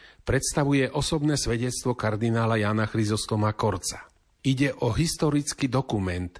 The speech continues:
prameň poznania, ktorý presahuje jeho samého, lebo zachytáva, komentuje, vysvetľuje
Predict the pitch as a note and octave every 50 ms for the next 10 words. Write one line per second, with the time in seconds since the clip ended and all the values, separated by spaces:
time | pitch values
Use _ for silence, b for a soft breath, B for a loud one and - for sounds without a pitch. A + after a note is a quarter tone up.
0 | - - - - A#2 A#2 A#2+ A#2 A#2+ A#2 A2+ - - C3+ B2 G#2 G2+ G2 F#2 F#2
1 | F#2 F2+ F#2 F#2+ F#2 - - - _ _ - - C3 A#2+ A#2 A#2 - - D3+ D#3
2 | - - G#2 F#2+ F#2 A2 G#2+ G#2 G2+ G2+ G#2 G#2+ F#2+ G#2 G#2 - - A#2+ G#2+ G#2+
3 | A2+ A2 G#2+ A2 G2+ G#2 A2 A#2 B B B B B B B B B A2+ A#2+ A2
4 | A2+ G#2 G2 A#2+ B2 - - C#3 C3 - C3+ C3+ C3+ C3+ C3 C3+ C3+ C#3+ - -
5 | - - - G#2+ A2 A2+ A#2+ A#2 A#2+ B2 A#2 - B2+ B2 B2 B2 B2+ B2+ B2+ -
6 | - _ - F2 F#2+ A2 - - - A2+ A#2 A2+ - - A#2 A#2+ A#2+ A#2 A#2+